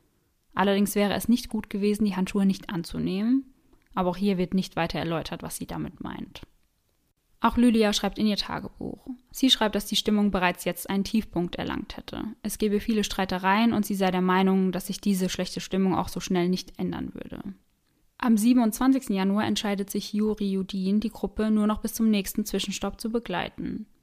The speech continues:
Grund dafür, er möchte dort noch einige geologische Proben nehmen und dann die Reise abbrechen. Die Schmerzen seien zu groß, um eine solche Wanderung mitmachen zu können. Seine Ausrüstung wird daraufhin auf die anderen Mitglieder der Gruppe verteilt.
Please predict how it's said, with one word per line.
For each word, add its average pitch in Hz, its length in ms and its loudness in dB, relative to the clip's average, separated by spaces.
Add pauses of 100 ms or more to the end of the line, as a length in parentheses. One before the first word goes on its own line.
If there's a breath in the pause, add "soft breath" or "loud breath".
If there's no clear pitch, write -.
(120)
Grund 226 260 2
dafür, 247 600 0
er 220 100 2
möchte 220 240 0
dort 208 240 2
noch 196 160 -2
einige 196 420 0
geologische 190 540 -2
Proben 214 400 4
nehmen 247 300 6
und 220 160 2
dann 214 100 4
die 226 120 2
Reise 190 360 -2
abbrechen. - 680 -8 (260)
Die 208 80 -2
Schmerzen 208 400 2
seien 190 240 2
zu 185 100 -6
groß, 202 400 0
um 220 80 -2
eine 208 200 4
solche 190 360 0
Wanderung 190 500 0
mitmachen 190 460 -2
zu - 160 -14
können. 196 500 -10 (680)
Seine 220 340 2
Ausrüstung 262 520 2
wird 240 120 2
daraufhin 214 380 0
auf 240 120 0
die - 200 -6
anderen 185 340 0
Mitglieder 196 420 -4
der 214 120 -2
Gruppe 202 320 -8
verteilt. - 680 -10